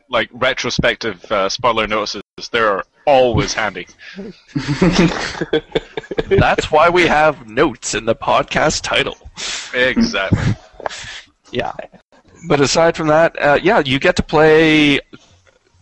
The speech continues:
Speaker 2: probably two or three other heroes aside from Kerrigan. And even then, Kerrigan, you get to build how you want. It's, it's good.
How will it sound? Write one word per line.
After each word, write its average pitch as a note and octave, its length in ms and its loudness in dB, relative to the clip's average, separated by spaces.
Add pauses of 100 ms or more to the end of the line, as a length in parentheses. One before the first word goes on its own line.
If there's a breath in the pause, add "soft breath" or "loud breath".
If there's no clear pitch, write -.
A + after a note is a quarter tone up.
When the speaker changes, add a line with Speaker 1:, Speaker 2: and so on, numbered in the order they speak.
(140)
Speaker 2:
probably A#2+ 1120 -2 (340)
two - 140 -4
or C3+ 80 0
three C#3 240 0
other C3+ 320 2
heroes D3 340 0
aside A#2 320 -2
from C3 120 -12
Kerrigan. C#3+ 500 0 (360 soft breath)
And B2+ 140 -2
even C3 220 0
then, C3 400 0 (120)
Kerrigan, B2 500 -2
you A#2 100 0
get A2 180 2
to G2+ 280 2 (220)
build G#2 220 -2
how F#3+ 80 0
you A2 160 -2
want. A2+ 320 -4
It's, - 360 -10 (880)
it's - 100 -20
good. G3 220 -4